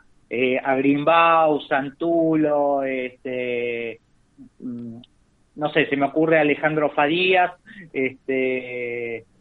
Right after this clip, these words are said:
seguro que ahora por, por mi falta de sueño me estoy olvidando de varios en el momento. Em, es como que son los,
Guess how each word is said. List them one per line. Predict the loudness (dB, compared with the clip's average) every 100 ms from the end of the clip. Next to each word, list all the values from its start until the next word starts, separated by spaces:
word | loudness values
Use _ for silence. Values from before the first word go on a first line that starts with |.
| _ 2
seguro | 4 6 6
que | 6
ahora | 4 4 2 2
por, | 0 -2 -2 -12 _ _ -2
por | -2
mi | 0 -2
falta | -2 0 -2
de | 0
sueño | -2 0 0
me | 0 -2
estoy | 0 0
olvidando | 2 2 0 0 0
de | 2
varios | 2 0 0 -2
en | -4 -6
el | -6
momento. | -6 -4 -6 -6 -2 -2 -4 -20 _ _ _
Em, | -2 0 0 -2 -8 -8 -10 -12 -2
es | -2
como | 2 2 2
que | 2
son | 2 4
los, | 4 6 6 6 6 6 6 4 0 -10